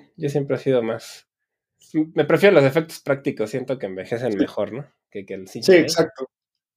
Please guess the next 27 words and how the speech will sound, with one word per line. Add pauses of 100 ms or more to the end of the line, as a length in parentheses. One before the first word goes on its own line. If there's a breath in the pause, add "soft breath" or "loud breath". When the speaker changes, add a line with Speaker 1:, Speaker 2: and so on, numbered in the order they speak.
(100)
Speaker 2:
exacto.
Y
aparte
también
aquí
le
dan
un
giro
a
los
monos,
porque
en
Tarzán,
pues,
los
monos
solo
se
comunican
con
Tarzán
y
son,
pues,
animales,